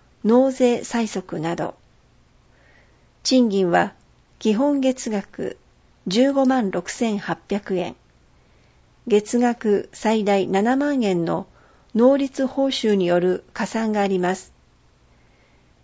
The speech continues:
対象は、昭和二十九年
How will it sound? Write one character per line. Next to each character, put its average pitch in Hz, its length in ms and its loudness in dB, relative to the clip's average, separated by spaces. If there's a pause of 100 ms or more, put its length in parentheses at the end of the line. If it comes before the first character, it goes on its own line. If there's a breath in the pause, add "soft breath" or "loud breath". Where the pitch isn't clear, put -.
(120)
対 254 180 2
象 233 300 0
は、 214 260 0 (320)
昭 277 300 4
和 277 140 2
二 269 180 2
十 185 220 0
九 214 280 0
年 175 280 -4